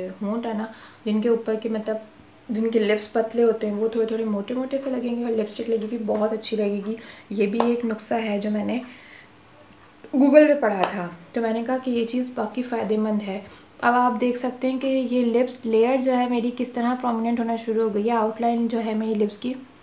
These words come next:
ये prominent शुरू हो गई। अगर आप इसके ऊपर lipstick लगाएंगे तो वो बहुत अच्छी लगेगी, जिनके lips पतले होते हैं तो वो इस तरीके का, इस तरीके का टोटका आजमा के देखें तो बहुत फ़ायदेमंद है। अब मैं face wash करके आती हूँ, फिर आपको दिखाती हूँ।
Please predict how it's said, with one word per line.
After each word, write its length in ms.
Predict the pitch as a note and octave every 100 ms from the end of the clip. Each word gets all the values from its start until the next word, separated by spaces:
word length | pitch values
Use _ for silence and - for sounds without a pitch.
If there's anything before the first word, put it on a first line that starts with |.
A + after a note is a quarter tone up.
| - - - - - - - - - -
ये 140 | A#3+
prominent 460 | B3+ A#3+ A3+ A#3+ A#3
शुरू 180 | A3+
हो 60 | G#3+
गई। 100 | G#3+
अगर 240 | G#3 A#3+
आप 140 | A#3+ A#3+
इसके 240 | A#3+ C4
ऊपर 140 | A#3+ A#3+
lipstick 440 | G#3+ - B3 B3
लगाएंगे 480 | A#3 G#3+ A3 A#3 B3+
तो 140 | B3
वो 100 | B3
बहुत 320 | G3+ G3+ D#4+
अच्छी 300 | - - -
लगेगी, 340 | A3 G3 F#3+ A3
जिनके 400 | G#3+ G#3+ A#3+ B3+
lips 420 | G#3+ G3 G#3+ - -
पतले 360 | G3+ - G#3 G#3
होते 260 | F3+ -
हैं 200 | F3 F3 - - - -
तो 80 | A3+
वो 100 | A3+
इस 200 | A#3 A#3
तरीके 320 | A3+ A3 A3
का, 120 | A#3 A#3 - - -
इस 160 | G#3+ -
तरीके 260 | A3 A3
का 60 | A3 A3+
टोटका 360 | G#3+ G#3 -
आजमा 300 | A3+ G#3+ G3 F#3+
के 80 | A3
देखें 300 | G#3+ G#3 A3
तो 80 | A3+
बहुत 280 | G#3 F#3 F3+
फ़ायदेमंद 580 | - F#3+ F#3+ G3 G3 F3
है। 80 | - - - -
अब 60 | G#3
मैं 120 | G#3
face 260 | A3+ A3+
wash 160 | A3+ A3+
करके 240 | A3 G#3+
आती 220 | G#3+ G#3 A3+
हूँ, 80 |
फिर 120 | A3 G3
आपको 240 | - -
दिखाती 400 | F#3 - F3+ -
हूँ। 120 | -